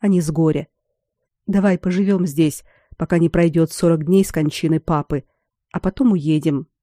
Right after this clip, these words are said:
Отправимся туда, куда ты захочешь, и там начнём нашу семейную жизнь.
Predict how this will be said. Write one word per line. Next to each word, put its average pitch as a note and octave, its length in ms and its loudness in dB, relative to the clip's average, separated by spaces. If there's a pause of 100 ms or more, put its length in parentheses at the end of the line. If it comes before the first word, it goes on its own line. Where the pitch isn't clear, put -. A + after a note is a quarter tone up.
(480)
Отправимся A3+ 640 2
туда, A3+ 360 0 (220)
куда G#3+ 240 0
ты A3 140 0
захочешь, D#3+ 680 -2 (460)
и - 80 -6
там A3+ 240 0
начнём D#3+ 480 0
нашу D#3+ 260 -2
семейную D3+ 600 0
жизнь. D3 440 -4